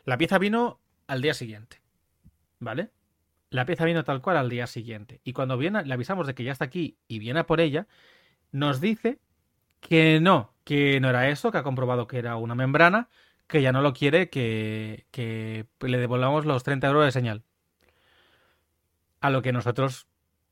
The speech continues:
pues, le explicamos que no. Un tío cubano enormemente grande, por cierto, de uno me-, un metro noventa. Por eso sí también fácil de reconocer. Pero un tío de sus cincuenta y muchos años, sesenta,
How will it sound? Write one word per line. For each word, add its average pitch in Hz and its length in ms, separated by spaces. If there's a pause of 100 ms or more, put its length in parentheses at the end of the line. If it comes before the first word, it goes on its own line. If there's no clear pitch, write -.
(160)
pues, 120 140
le 101 40
explicamos 117 400
que 123 120
no. 120 180
Un 143 180
tío 175 260
cubano 175 360
enormemente 151 500
grande, 135 280
por 123 140
cierto, 147 300
de 117 80
uno 139 180
me-, 139 140
un 135 120
metro 139 240
noventa. 120 480 (800)
Por 127 120
eso 139 100
sí 139 120
también 151 220
fácil 139 260
de 123 80
reconocer. 117 600 (200)
Pero 117 160
un 120 80
tío 135 220
de 127 140
sus - 220
cincuenta 117 420
y 113 60
muchos 127 360
años, 143 280
sesenta, 147 500